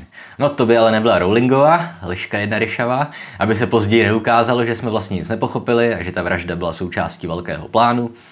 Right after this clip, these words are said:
Nicméně to jsme tehdy ještě nemohli vědět, když jsme to někteří asi tušili.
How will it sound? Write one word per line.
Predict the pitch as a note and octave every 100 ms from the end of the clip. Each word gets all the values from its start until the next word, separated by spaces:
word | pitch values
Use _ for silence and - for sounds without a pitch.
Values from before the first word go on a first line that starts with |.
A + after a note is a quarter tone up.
| - - -
Nicméně | C3+ C#3 C3
to | B2
jsme | B2
tehdy | G2+ G#2
ještě | F#2+ G2
nemohli | F#2+ F2+ E2+
vědět, | E2 E2 D#2+ D2 - - _ _ _
když | - D#2
jsme | F2
to | E2+ E2 -
někteří | E2 - E2+
asi | - -
tušili. | - - D#2+